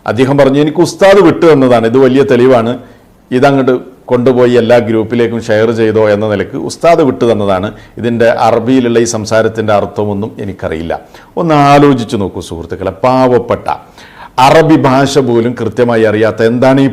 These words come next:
പറയുന്നത് എന്ന് പോലും തിരിയാത്ത പാവപ്പെട്ടവരായ മുസ്ലിം സമുദായത്തിലെ മെമ്പർമാരെ കൊണ്ട് ഈ പുരോഹിതന്മാര് ചെയ്യുന്ന ഓരോ വേലകൾ നോക്കൂ നിങ്ങൾ.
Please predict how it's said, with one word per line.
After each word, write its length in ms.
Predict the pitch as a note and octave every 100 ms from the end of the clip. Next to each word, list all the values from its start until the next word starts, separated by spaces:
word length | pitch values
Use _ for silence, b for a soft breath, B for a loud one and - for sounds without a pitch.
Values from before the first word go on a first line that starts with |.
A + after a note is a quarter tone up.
| B2
പറയുന്നത് 540 | A2+ A#2+ B2+ B2+ C3
എന്ന് 340 | C#3 C3 C#3
പോലും 300 | D3+ C#3 A2+ F2+
തിരിയാത്ത 400 | F#2 F2 D#2+ - G2+ - B B B B B
പാവപ്പെട്ടവരായ 1200 | A#2 C#3 E3 D#3+ - C3 A#2+ A2+ G2 F#2 F#2 A#2 D3
മുസ്ലിം 440 | B2+ A#2 D#3 D3+
സമുദായത്തിലെ 580 | D3+ A#2+ A2+ A2+ G#2+ A2+
മെമ്പർമാരെ 580 | G#2+ G2+ G2+ G#2 G2 F#2
കൊണ്ട് 360 | F2+ F2 F2+ A#2 - B B B
ഈ 120 | E3 G3
പുരോഹിതന്മാര് 1120 | - D3+ D3+ D#3+ D3+ C#3+ C#3+ C3 B2 A#2 B2+ - - _ _
ചെയ്യുന്ന 680 | - B2+ G#2+ A#2 G#2+ G#2 -
ഓരോ 260 | A#2+ G#2+ A2
വേലകൾ 440 | G#2 G2+ A2+ G2+
നോക്കൂ 280 | G2+ F#2+ -
നിങ്ങൾ. 220 | F#2+ F2+